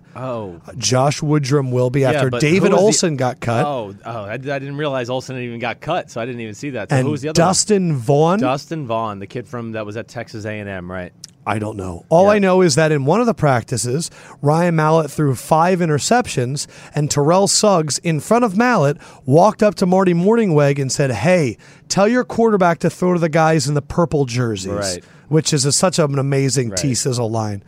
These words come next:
Speaker 1: Yeah.
Speaker 2: Do they need Colin Kaepernick?
Speaker 1: Yes, he would help them out. Dr-, I wouldn't trust Ryan Mallett. I'll just say that right off the bat.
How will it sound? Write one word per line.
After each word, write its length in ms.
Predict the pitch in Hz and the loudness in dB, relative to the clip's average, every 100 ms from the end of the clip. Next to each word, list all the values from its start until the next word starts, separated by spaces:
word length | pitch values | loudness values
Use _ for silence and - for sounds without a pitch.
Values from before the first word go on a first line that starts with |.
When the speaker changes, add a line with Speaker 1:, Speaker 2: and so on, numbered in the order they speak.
| - | -18
Speaker 1:
Yeah. 80 | 90 82 - - _ _ - | -18 -18 -20 -20 _ _ -2
Speaker 2:
Do 120 | 175 | 2
they 100 | 185 | 4
need 180 | 196 190 | 2 0
Colin 280 | 185 185 180 | 2 0 0
Kaepernick? 540 | 180 180 190 202 - _ - - _ _ _ _ - | 0 0 -2 -4 -8 _ -20 -20 _ _ _ _ -4
Speaker 1:
Yes, 300 | 139 185 - | -2 -2 -4
he 140 | 123 | -8
would 100 | 117 | -6
help 240 | 113 127 | -4 -4
them 160 | 123 120 | -4 -4
out. 240 | 110 107 | -4 -6
Dr-, 140 | 104 131 | -8 -2
I 160 | 147 226 | 2 2
wouldn't 260 | 285 196 | 2 0
trust 280 | - 170 - | 0 -2 0
Ryan 260 | 143 110 98 | -2 -2 -2
Mallett. 380 | 107 85 69 - - | -2 -4 -8 -14 -6
I'll 80 | 139 | -4
just 180 | 156 - | -4 -2
say 140 | 127 | 0
that 260 | 107 92 107 | 0 -2 -2
right 140 | 113 | -2
off 120 | 101 | -2
the 80 | 107 | -6
bat. 280 | 92 73 | -8 -10